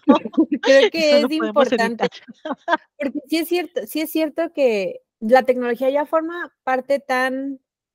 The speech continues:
Speaker 1: intrínseca de nuestras vidas que no nos detenemos a considerarla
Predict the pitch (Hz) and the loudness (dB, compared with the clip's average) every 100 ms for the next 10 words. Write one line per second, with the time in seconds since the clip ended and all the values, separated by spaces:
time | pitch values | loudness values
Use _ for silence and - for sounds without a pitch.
0 | _ 240 226 240 240 277 277 269 240 220 | _ -6 -2 -2 -2 0 2 2 -2 -4
1 | 214 196 226 285 - 254 233 233 226 240 | -4 -2 -2 -2 -2 -2 -2 -4 -4 -2
2 | 254 269 - 233 247 220 220 208 196 196 | -2 -4 -8 -4 -4 0 -2 -2 -4 -6
3 | 240 262 214 - 196 190 - 185 180 190 | -4 -4 -6 -4 -6 -6 -2 0 0 0
4 | 240 349 | -2 -4